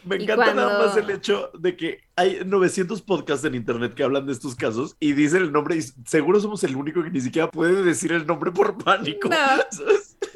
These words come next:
Speaker 2: Zeta dijo,
Speaker 1: Ok,
Speaker 2: "Voy a llevar
Speaker 1: Zeta.
Speaker 2: a tu familia al paraíso",
Speaker 1: Ajá.
Speaker 2: y entonces, pues, cuando este güey Darren Evans dijo, ¿A qué te refieres con paraíso? La plancheta se movió y deletreó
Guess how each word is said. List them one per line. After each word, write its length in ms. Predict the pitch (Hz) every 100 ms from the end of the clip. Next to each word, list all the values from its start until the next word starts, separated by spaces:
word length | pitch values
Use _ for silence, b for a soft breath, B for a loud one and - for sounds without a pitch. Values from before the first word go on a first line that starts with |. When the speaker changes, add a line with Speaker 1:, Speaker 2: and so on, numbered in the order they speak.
| 370
Speaker 2:
Zeta 580 | 381 277 262 277 254 254
dijo, 600 | 233 269 262 196 190 160 - -
Speaker 1:
Ok, 220 | 143 147
Speaker 2:
"Voy 80 | 269
a 40 | 311
llevar 220 | 262 247
Speaker 1:
Zeta. 80 | 247
Speaker 2:
a 20 |
tu 100 | 214
familia 380 | 226 214 214 214
al 100 | 214
paraíso", 500 | 202 190 320 320 349
Speaker 1:
Ajá. 300 | 349 - -
Speaker 2:
y 180 | 247 233
entonces, 760 | 214 233 240 262 254 262 - -
pues, 160 | 185 -
cuando 240 | 196 190
este 220 | 196 220
güey 180 | 214 202
Darren 400 | 190 180 185 190
Evans 360 | 190 175 180 -
dijo, 560 | 190 - 190 175 - _ -
¿A 60 |
qué 80 | -
te 100 | -
refieres 340 | 185 - 180 -
con 140 | 170
paraíso? 640 | 202 196 202 254 262 480 - B B B
La 160 | - 220
plancheta 420 | 190 190 202 208
se 120 | 202
movió 360 | 190 175 233 269 226
y 120 | 202
deletreó 680 | 190 180 247 214 214 269